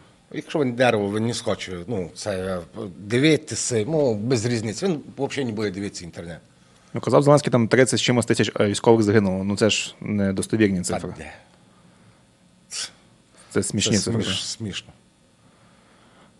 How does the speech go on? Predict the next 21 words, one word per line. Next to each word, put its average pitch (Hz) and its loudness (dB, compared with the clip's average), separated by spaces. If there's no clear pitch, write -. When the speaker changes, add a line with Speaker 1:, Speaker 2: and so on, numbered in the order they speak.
Speaker 2:
Можливо, 104 4
бачу, 101 4
люди 101 4
якось 101 4
хочуть - 2
того 101 2
шоку, 135 2
щоб 101 -6
знову 101 0
Speaker 1:
Ви 113 -6
ж 123 -6
достав, 127 -4
навіть 117 0
в 107 -4
інтернет 101 -6
забий, 98 -6
подивися 107 -4
просто 107 -10
по 98 -14
фотографіях 107 -6
цвинтар. 101 -4